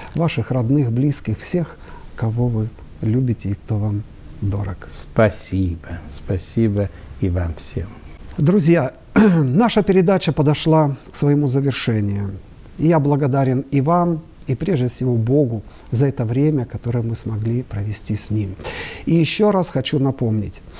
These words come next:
Speaker 1: если у вас есть молитвенный опыт, которым вы хотели бы поделиться здесь, на нашей программе, пожалуйста, позвоните нам по номеру телефона девятьсот шестнадцать двести пятьдесят четыре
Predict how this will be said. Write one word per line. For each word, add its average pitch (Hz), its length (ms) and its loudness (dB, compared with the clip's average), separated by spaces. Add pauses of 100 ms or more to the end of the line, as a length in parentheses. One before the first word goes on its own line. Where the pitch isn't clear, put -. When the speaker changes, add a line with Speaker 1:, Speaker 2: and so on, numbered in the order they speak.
(260)
Speaker 1:
если 208 300 4
у 196 60 4
вас 190 260 0
есть 175 240 2
молитвенный 156 560 2
опыт, 160 320 2
которым 139 360 2
вы 139 80 4
хотели 151 420 2
бы 131 140 0
поделиться 131 600 0
здесь, 110 400 0
на 113 40 -4
нашей 123 340 -4
программе, 117 580 -2
пожалуйста, 120 520 -2
позвоните 127 560 0
нам 139 180 2
по 127 140 -2
номеру 127 320 2
телефона 120 600 -2
девятьсот 120 460 -2
шестнадцать 180 540 -2 (300)
двести 147 380 2
пятьдесят 117 400 -2
четыре 170 460 0